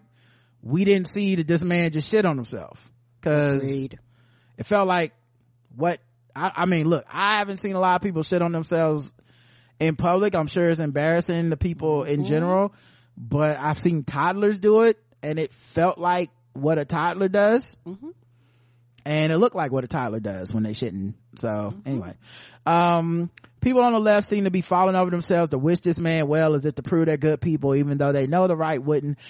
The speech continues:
Speaker 1: have had the same courtesy. This is why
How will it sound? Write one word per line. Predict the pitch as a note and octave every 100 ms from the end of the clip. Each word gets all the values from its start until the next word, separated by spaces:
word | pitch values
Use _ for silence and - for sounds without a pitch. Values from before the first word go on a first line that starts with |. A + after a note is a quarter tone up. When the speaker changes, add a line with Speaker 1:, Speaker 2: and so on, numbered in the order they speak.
| - _
Speaker 1:
have | C#3+
had | D#3+ D3
the | C3+
same | D#3+ C#3
courtesy. | - F#3 F3 - E3 D#3+ - _
This | D3 E3+
is | F3+ F3+
why | F#3 G3+ F#3+ D3 -